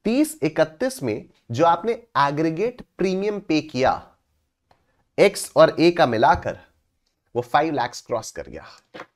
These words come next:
ठीक है। तीस इकतीस में, प्रीवियस ईयर तीस इकतीस में जो आपने एग्रीगेट प्रीमियम पे किया एक्स और ए का मिलाकर, वो फ़ाइव लाख्स क्रॉस कर गया, राइट?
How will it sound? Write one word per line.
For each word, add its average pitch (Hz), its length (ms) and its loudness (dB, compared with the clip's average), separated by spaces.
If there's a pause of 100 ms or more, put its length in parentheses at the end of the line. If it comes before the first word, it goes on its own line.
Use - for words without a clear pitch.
(640)
ठीक 135 100 -6
है। 196 120 -6 (440)
तीस 254 360 0
इकतीस 160 520 -2
में, 95 280 -4
प्रीवियस 196 460 2
ईयर 202 120 2 (100)
तीस 185 240 -4
इकतीस 127 480 -6
में 139 280 -4
जो 117 140 0
आपने 147 240 2 (180)
एग्रीगेट 165 540 -2
प्रीमियम 185 400 0
पे 160 180 0
किया 123 340 2 (220)
एक्स - 360 0
और 160 240 0
ए 170 120 4
का 165 160 -2
मिलाकर, 117 440 -2 (400)
वो 180 100 0
फ़ाइव 127 260 0
लाख्स 135 240 -6
क्रॉस 117 280 -10
कर - 180 -10
गया, 82 120 -14 (920)
राइट? 180 260 0